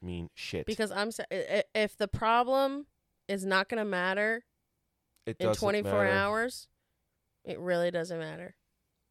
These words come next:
Speaker 2: I
Speaker 1: Nope.
Speaker 2: mean, the freaking, the Dunkin', Dunkin' employees hand you the wrong muffin. Are you really gonna lose your shit over that?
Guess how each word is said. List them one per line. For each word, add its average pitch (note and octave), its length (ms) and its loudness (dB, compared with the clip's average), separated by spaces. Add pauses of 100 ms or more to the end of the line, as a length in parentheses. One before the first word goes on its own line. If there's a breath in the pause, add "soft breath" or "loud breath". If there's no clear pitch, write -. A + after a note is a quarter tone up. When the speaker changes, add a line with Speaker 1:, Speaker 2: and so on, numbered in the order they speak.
(520 loud breath)
Speaker 2:
I G3+ 60 4
Speaker 1:
Nope. A3 80 4
Speaker 2:
mean, A3+ 240 4 (260 soft breath)
the G3+ 100 4
freaking, A3+ 600 -4
the G#3 180 -2
Dunkin', G#3 640 -2 (180)
Dunkin' A3 380 0
employees G#3+ 560 0
hand G#3+ 280 -2
you A3+ 80 -2
the G3+ 140 0
wrong G3 400 0
muffin. E3+ 640 -6
Are F3+ 80 -4
you F#3+ 160 -4
really F#3 260 2
gonna F#3 180 0
lose F3+ 280 -6
your F3 100 -8
shit F3 240 -4
over F3 220 -4
that? E3+ 320 -8